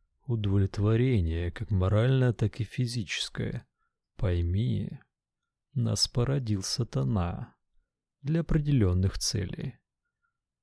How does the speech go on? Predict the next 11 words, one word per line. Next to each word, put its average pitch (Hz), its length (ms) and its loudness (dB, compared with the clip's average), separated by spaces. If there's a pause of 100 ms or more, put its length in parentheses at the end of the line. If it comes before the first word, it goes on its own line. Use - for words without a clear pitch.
(100)
Задачей 98 560 0
древних 127 580 6
демонов 123 580 2
было 131 360 2
пополнение 110 800 4
рядов 101 500 0 (400)
адского 110 720 0
войска, 117 840 -2 (580)
оскверненными 113 800 4
душами 95 540 0
людей, 101 640 -2